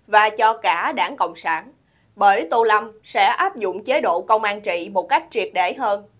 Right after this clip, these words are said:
hà khắc hơn. Không chỉ công an trị đối với một trăm triệu dân, mà còn công an trị đối với năm triệu đảng viên. Ông Trọng là người làm chủ cuộc chơi trên bàn cờ chính trị Việt Nam trong suốt tám năm qua. Giờ đây,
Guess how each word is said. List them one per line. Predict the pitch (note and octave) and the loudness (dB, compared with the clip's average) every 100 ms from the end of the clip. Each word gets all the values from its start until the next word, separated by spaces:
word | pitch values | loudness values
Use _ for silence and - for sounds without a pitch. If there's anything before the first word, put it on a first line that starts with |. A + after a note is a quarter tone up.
| _ | _
hà | G#3 G3 | 0 0
khắc | G3+ E4+ - | 2 -2 -2
hơn. | A3 G#3 G#3 _ - | -4 -4 -8 _ 0
Không | C#4+ C#4 | 2 2
chỉ | C4 F#3+ - | 0 -2 0
công | B3 A#3 | 0 0
an | A3 A3 | -2 -4
trị | F#3+ E3 G3 | -6 -6 -4
đối | G3 B3+ | -2 0
với | D4+ D4+ | 2 0
một | G#3 - | 0 0
trăm | G#3 A3+ | 0 0
triệu | G#3+ E3+ F#3+ | -8 -10 -4
dân, | G#3 G#3+ - _ | -2 -2 -8 _
mà | G#3+ G#3+ G#3+ | 0 0 2
còn | G3+ G3+ G#3 - _ | 2 0 -2 -16 _
công | A#3 A#3 | 2 2
an | A3 A3 G#3+ | 0 -6 -6
trị | G3+ E3 E3+ F#3 | -6 -6 -8 -4
đối | G3 B3+ | -2 -2
với | C4+ A3 D#4 | -2 -4 -4
năm | C4+ G3+ G3+ | -4 -6 -8
triệu | F#3 E3 | -10 -8
đảng | F#3 E3+ G3 | -4 -4 -4
viên. | A3 G3 - _ _ _ _ - | -4 -4 -6 _ _ _ _ 0
Ông | A3+ A#3 | 0 2
Trọng | F#3 F3+ A3 | 2 2 0
là | G#3 | -2
người | G3+ G3 | 0 -2
làm | G3 F#3+ | 0 -2
chủ | G3+ F3+ - | -2 -4 0
cuộc | G3 - | -2 -2
chơi | G#3+ G#3 G#3 | 0 0 0
trên | G#3+ G#3 | -2 0
bàn | F3 F3 | 0 -2
cờ | F3+ | -6
chính | F#3+ G#3+ | -4 -4
trị | G#3+ F3+ | -4 -6
Việt | F#3 G3+ | -8 -8
Nam | F#3 F#3+ G3 | -6 -4 -6
trong | F#3+ G3 | -10 -6
suốt | A3 D4 - | -4 -2 0
tám | F#3 C4+ | 0 0
năm | B3 F#3 | -8 -2
qua. | F#3 F#3 - _ _ | 0 0 -4 _ _
Giờ | G3 G3 | 0 2
đây, | G3 G#3 | 2 0